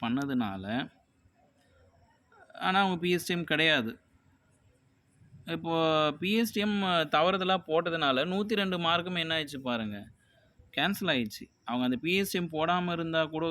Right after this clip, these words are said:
வேலை கிடைச்சிருக்கும் போல. இது போல சில நு-, ரொம்ப எ-, சின்ன சின்ன ம-, மிஸ்டேக்ஸ் எல்லாமே வந்து வேலை வாய்ப்பு இழக்கக்கூடிய அளவுல இங்க போயிருக்கு. ஏன்னா அப்படிதான் ஒரு இடத்துல இனிஷியலே வந்து போடலைன்னு சொல்லி ரீசன் எல்லாம்,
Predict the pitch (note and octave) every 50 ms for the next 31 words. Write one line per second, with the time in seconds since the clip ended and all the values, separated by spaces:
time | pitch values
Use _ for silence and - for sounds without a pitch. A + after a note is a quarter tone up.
0 | D#3+ D3+ D3 C#3+ C#3 C3+ C3+ C#3+ D3 D3 C#3+ C3+ B2+ B2 - B2 A2+ A#2 A2 G#2+
1 | G#2 G#2 G2+ G2+ - _ _ _ _ _ _ _ _ _ _ _ _ _ - C#3+
2 | D3+ D#3 D#3+ F3 F#3+ G3+ G3+ F#3+ F3+ E3+ E3 D#3 D3 C#3+ C#3 C3 - C#3+ C#3+ C#3+
3 | C#3+ C#3+ C#3+ C#3+ C#3+ C#3 C#3 C#3 C3+ C3+ C3 C3 B2+ B2+ B2+ B2 - - _ _
4 | _ _ _ _ _ _ _ _ _ _ B2 B2 B2+ D#3+ G#3 A3+ A3+ G#3+ F#3 E3
5 | D#3+ D3+ C#3+ C#3 C3+ - D3+ D3 E3+ G3+ G#3 G3+ A3 G3+ F#3+ F#3 F3+ E3+ E3 D#3
6 | D3 D3 C#3+ C#3 C3+ C3 C3 B2+ A#2+ A#2 A#2 - _ _ _ _ _ _ _ _
7 | _ C3+ C#3+ D3 - - F3+ E3+ - - E3 D#3 D3+ D3 D3+ E3 F3 E3+ D#3 D3
8 | C#3+ D3 E3 F3 D#3 C3+ C#3 D#3 F3 F3 E3+ D#3+ D3+ D3+ D3+ C#3 C#3 C#3+ D3 -
9 | D3+ C3+ - D3 C3 C3 B2+ B2+ B2 C3 C#3+ D#3 D#3+ E3 E3 D#3 D3 C3+ C3+ C3
10 | B2 A#2+ A#2 A#2 A2+ A#2 A#2 A#2 A#2 - B2+ C3 C#3 C3+ B2+ G#2+ G#2+ - - -
11 | - - - _ _ _ _ _ _ _ _ _ _ _ _ _ _ _ _ _
12 | _ _ _ _ - - D3+ E3 F3+ D#3+ D#3 D#3 F3+ F#3 F#3+ E3+ D3 D3 C#3 C#3
13 | C#3+ E3+ F3+ F#3 F3+ D#3 C#3+ D3+ E3 F3+ F#3+ F#3 - F3+ E3+ E3+ F3 E3+ E3+ D#3+
14 | D3+ C#3+ C#3 C#3 C#3+ D3+ D3 - C3+ C3+ D3 D3 C#3+ C#3+ C#3+ C#3+ C#3 - C#3 B2+
15 | B2+ C3 B2+ B2+ B2+ B2 B2+ B2 B2 A#2 A#2 A#2+ C3 C3+ C3 B2+ A#2+ A2 G#2+ -